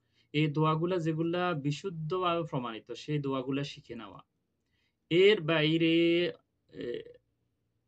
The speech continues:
কোনো বই পুস্তক নিয়ে প্রতি চক্করে দোয়া, প্রতি, আহ, সাইতে দোয়া, নির্দে-, নির্দিষ্ট দোয়া, এ ধরনের কোনো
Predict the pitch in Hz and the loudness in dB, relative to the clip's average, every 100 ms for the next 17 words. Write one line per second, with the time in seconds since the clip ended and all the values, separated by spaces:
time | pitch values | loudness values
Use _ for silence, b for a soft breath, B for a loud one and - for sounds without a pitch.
0 | _ _ _ _ _ - 147 151 151 143 | _ _ _ _ _ -4 0 2 2 2
1 | 143 156 151 165 151 - 151 147 139 139 | 2 2 2 -2 -6 -4 -4 -2 0 2
2 | 139 135 143 139 - 135 - 127 123 123 | 0 -2 -6 -8 -10 -10 -6 -4 -2 -4
3 | 120 120 123 120 131 127 127 127 123 120 | -4 -4 -4 -6 -10 -10 -6 -4 -2 -2
4 | 117 117 117 107 69 - _ _ _ _ | -4 -6 -6 -6 -8 -10 _ _ _ _
5 | - - - 123 127 135 131 131 123 123 | -16 -10 -4 -2 -2 -4 -4 -2 -2 -2
6 | 120 123 120 135 127 120 120 117 139 143 | -4 -8 -8 -8 -6 -6 -10 -8 -8 -6
7 | 135 120 120 117 - 127 131 135 131 131 | -8 -6 -6 -4 -6 -8 -6 -4 -4 -4
8 | 127 123 135 170 185 | -8 -6 -4 -4 -6